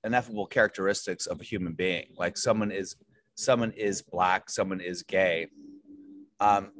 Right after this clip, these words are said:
but I don't think the C word applies to women writ large. That's a be-, that's a douche. It's like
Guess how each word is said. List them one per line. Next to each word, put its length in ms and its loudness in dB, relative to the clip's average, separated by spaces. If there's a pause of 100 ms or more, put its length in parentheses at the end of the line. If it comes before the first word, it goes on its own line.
but 120 4
I 80 4
don't 200 2
think 220 0 (120)
the 80 -6
C 360 0
word 360 8
applies 540 0
to 140 -6
women 600 -2
writ 220 0
large. 540 0 (680)
That's 200 2
a 40 0
be-, 300 -4
that's 200 4
a 40 -2
douche. 680 -2
It's 180 -6
like 260 0